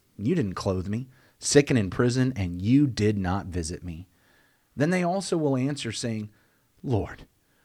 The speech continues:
when did we see you hungry or thirsty or stranger or naked or sick or in prison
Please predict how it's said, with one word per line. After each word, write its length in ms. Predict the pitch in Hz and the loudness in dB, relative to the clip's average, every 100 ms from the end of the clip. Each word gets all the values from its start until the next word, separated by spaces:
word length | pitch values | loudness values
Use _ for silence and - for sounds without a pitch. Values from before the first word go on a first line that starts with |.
| _ _ | _ _
when 180 | - 285 | 4 6
did 140 | 269 208 | 6 4
we 220 | 196 262 | 4 4
see 220 | 254 - | 4 2
you 180 | 190 180 | 0 0
hungry 420 | 123 170 233 214 | 2 0 0 0
or 100 | 135 | 2
thirsty 460 | 131 208 302 - 202 | 2 2 0 0 2
or 100 | 151 | 2
stranger 600 | - - 208 294 233 156 | 2 -2 0 2 4 6
or 60 | 123 | 6
naked 400 | 127 185 196 120 | 6 4 2 -2
or 100 | 92 | -2
sick 340 | - 185 190 | 0 2 2
or 60 | 117 | 0
in 80 | 101 | -2
prison 340 | - 208 160 | 2 2 2